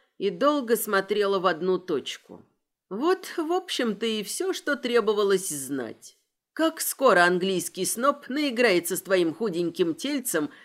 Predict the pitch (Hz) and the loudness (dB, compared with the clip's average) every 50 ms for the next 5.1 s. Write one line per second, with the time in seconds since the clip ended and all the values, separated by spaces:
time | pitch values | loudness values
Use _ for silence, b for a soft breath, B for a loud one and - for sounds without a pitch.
0 | B B B 254 254 247 240 240 233 190 226 240 226 190 180 214 220 214 196 151 | B B B 0 2 4 4 4 4 4 4 4 4 4 2 0 2 2 0 -2
1 | 123 113 113 110 110 - - _ _ _ _ _ _ - 202 202 247 247 247 - | -4 -4 -6 -8 -10 -12 -16 _ _ _ _ _ _ -10 -4 -2 -2 -2 -2 -2
2 | 339 349 339 330 294 - - 285 285 262 262 - - - 160 156 139 127 120 110 | -4 -2 -2 -2 -4 -4 -2 -2 -2 -2 -2 -4 -6 -4 -2 0 0 0 -2 -6
3 | 117 - _ _ _ _ _ _ - 180 220 254 247 254 254 233 - - - - | -10 -12 _ _ _ _ _ _ -10 -6 -4 -4 -4 -6 -8 -10 -12 -14 -14 -14
4 | - - - - 269 262 254 254 247 208 202 262 285 277 - - - 135 127 110 | -12 -8 -2 0 0 2 2 2 0 0 -2 -4 -4 -4 -6 -6 -6 -6 -8 -10
5 | - | -10